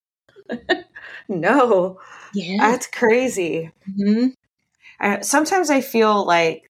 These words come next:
Speaker 1: the perpetrators get more rights than the survivors do.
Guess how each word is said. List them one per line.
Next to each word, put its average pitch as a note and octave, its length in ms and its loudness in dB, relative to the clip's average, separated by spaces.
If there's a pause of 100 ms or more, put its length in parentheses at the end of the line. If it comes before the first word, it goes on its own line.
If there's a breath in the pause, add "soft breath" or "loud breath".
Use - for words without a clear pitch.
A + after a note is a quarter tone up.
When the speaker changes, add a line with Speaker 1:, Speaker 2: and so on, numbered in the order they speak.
Speaker 1:
the - 60 -8
perpetrators A3+ 880 2
get - 280 -2
more E3 220 -6
rights - 680 -4 (100)
than G#2 560 -2
the D#3+ 100 0
survivors E2 680 0
do. - 340 -4